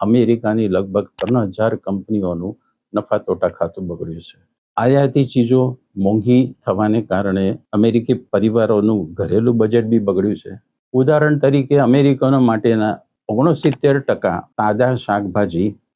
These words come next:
અને એકાવન ટકા ફળફળાદી મેક્સિકોથી આવે છે, જે બહુ સસ્તા હોય છે. મેક્સિકો પર ટ્રમ્પે પચીસ ટકા ટેરિફ લગાવ્યાને કારણે એ ચીજોના હવે અમેરિકનોએ વધુ પૈસા ચૂકવવાના થાય છે.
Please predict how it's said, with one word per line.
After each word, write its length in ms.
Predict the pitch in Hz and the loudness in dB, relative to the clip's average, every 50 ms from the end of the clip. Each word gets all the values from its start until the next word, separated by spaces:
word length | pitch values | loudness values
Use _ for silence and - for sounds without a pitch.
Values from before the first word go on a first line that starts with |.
| _ - | _ 0
અને 160 | 113 127 135 | 2 2 2
એકાવન 560 | 131 135 123 117 - - 139 143 147 151 147 135 | 2 2 -2 -4 -2 -2 0 0 2 2 2 2
ટકા 300 | 143 117 104 117 113 113 | 0 0 0 0 -2 -2
ફળફળાદી 920 | 110 - - 127 123 123 - 107 101 - 104 85 92 90 90 120 123 - - | -2 -2 -2 -2 -2 -2 -2 -2 0 0 0 -2 -2 -2 -2 -2 -4 -6 -4
મેક્સિકોથી 680 | 98 110 107 - - - - - - 87 87 - 104 98 | -4 -4 -4 -4 -8 -12 -8 -6 -6 -6 -4 -2 -2 0
આવે 220 | 85 80 78 85 85 | 0 0 -2 -6 -8
છે, 180 | - - 90 | -6 -6 -4
જે 100 | 87 107 | -2 0
બહુ 160 | 101 113 120 | 0 0 -2
સસ્તા 360 | - - - - - - - 87 | -2 -4 -8 -10 -8 -4 -4 -2
હોય 140 | 82 76 | -2 -4
છે. 240 | 69 - - 69 - _ - - - - - - | -6 -10 -16 -20 -20 _ -20 -18 -16 -14 -6 -2
મેક્સિકો 480 | 117 135 135 - - 160 147 - 143 131 | -2 -2 -2 0 -2 -2 0 0 -2 0
પર 180 | - 147 131 | 0 -2 -2
ટ્રમ્પે 480 | 127 - 120 117 127 135 127 117 101 104 | -2 -2 0 2 2 2 2 2 2 2
પચીસ 540 | 98 - - - 104 - - 160 156 143 - | 0 -2 -6 -6 -6 -4 -2 -2 -2 0 0
ટકા 260 | 147 120 - 127 123 | -2 0 0 0 -2
ટેરિફ 460 | 120 - 107 110 110 110 101 - - | 0 0 -2 0 0 -2 -4 -4 -2
લગાવ્યાને 600 | 104 98 101 104 104 104 101 104 101 98 98 101 | -2 0 0 0 0 0 0 -2 -2 -2 -4 -6
કારણે 600 | 98 - 104 95 90 98 98 82 82 95 101 - - - - | -6 -4 -4 -2 -2 -2 -4 -4 -4 -6 -8 -8 -10 -4 -2
એ 120 | 143 139 | 0 0
ચીજોના 640 | 139 - 131 117 107 120 120 113 107 101 104 110 113 - | 0 0 -2 0 2 2 2 2 2 0 -2 -4 -4 -4
હવે 180 | - 95 123 - | -4 -2 0 0
અમેરિકનોએ 840 | - 101 107 113 120 120 127 120 - - 98 92 90 92 101 113 127 139 98 | 0 0 0 2 2 2 2 0 0 -2 -2 -2 -2 -2 -2 -2 -4 -2 0
વધુ 220 | 104 101 110 117 | 0 2 2 0
પૈસા 300 | 117 101 87 - - 90 | 0 0 -4 -2 -2 -6
ચૂકવવાના 600 | 80 - - - - 85 78 80 76 76 76 76 | -6 -6 -12 -8 -6 -6 -4 -4 -6 -6 -8 -12
થાય 180 | - 78 76 73 | -10 -10 -12 -12
છે. 200 | - - - | -14 -20 -20